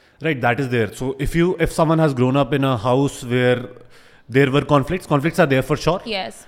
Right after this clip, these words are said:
Speaker 1: But there was no resolution.
Speaker 2: Yeah.
Speaker 1: You m-, might have grown up thinking and believing that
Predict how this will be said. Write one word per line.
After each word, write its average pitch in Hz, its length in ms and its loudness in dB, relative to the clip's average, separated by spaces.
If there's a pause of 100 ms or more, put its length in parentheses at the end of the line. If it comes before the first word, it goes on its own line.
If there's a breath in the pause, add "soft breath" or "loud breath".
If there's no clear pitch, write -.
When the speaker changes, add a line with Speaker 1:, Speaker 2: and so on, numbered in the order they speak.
(120)
Speaker 1:
But 135 240 2
there 151 120 4
was 147 140 2
no 139 200 0
resolution. 143 540 0
Speaker 2:
Yeah. 196 400 -6
Speaker 1:
You 147 160 2
m-, 147 240 -2
might 147 360 2
have 170 260 4
grown 135 220 2
up 147 200 -4
thinking 160 440 -6
and 123 160 -4
believing 123 360 -2
that - 380 -4